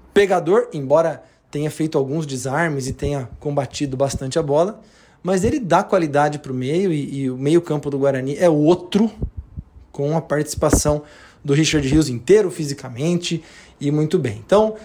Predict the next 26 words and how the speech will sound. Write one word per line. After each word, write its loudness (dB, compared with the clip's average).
uma 2
partida 2
pra 2
gente -4
comemorar, 4
uma -2
vitória 2
pro -4
torcedor 0
do 0
Guarani 0
comemorar, 2
pra 2
quem -2
sabe, 2
enfim, -2
marcar 2
aí -2
o -6
recomeço 2
do -4
Guarani 2
no -2
Paulistão. 0
Três 0
pontos, -2